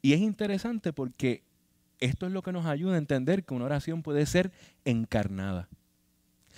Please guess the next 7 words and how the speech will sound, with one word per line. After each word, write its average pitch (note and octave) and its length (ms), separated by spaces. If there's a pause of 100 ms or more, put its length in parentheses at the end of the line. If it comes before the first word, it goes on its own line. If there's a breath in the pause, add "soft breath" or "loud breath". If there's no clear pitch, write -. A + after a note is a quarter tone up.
(140 loud breath)
Fíjate A#3 460
que D3+ 100
no E3 140
se G3+ 160
queda, F3+ 460 (360)
pide, F3+ 480 (320)
busca D3+ 600